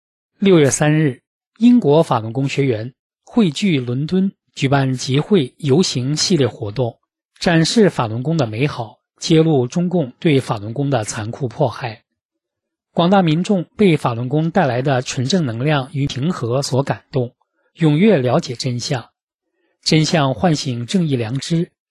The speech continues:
在律师事务所工作的霍利·Holly 来自伦敦东面的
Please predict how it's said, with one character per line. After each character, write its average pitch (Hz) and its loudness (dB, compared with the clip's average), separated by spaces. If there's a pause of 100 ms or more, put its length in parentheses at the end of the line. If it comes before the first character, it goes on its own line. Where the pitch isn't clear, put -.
(580)
在 147 0
律 165 0
师 180 -2
事 175 -2
务 151 0
所 117 -6
工 165 -6
作 170 2
的 120 -2
霍 147 0
利 160 -6 (200)
·Holly 202 0 (320)
来 147 0
自 156 0
伦 127 -2
敦 170 -4
东 202 0
面 180 2
的 117 -4